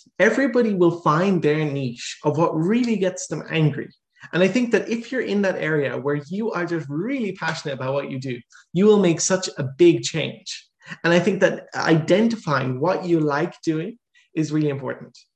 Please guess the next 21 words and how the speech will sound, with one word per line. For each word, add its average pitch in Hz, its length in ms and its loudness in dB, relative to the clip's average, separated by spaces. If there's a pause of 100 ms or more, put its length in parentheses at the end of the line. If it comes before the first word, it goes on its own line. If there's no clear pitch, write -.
(220)
And 185 100 4
another 214 420 6
thing 208 180 2
on 139 100 4
that 131 140 0
note 131 220 -2
is 160 200 0 (140)
you 190 140 2
also 233 220 4
need 226 160 2
to 220 80 -4
identify 180 420 -2
what 170 320 -4
you 175 120 0
like 156 280 -2 (120)
doing 175 420 0
as 151 180 -6
in 151 320 -6 (140)
to 160 120 -6
solve 185 360 -2
that. 117 200 -6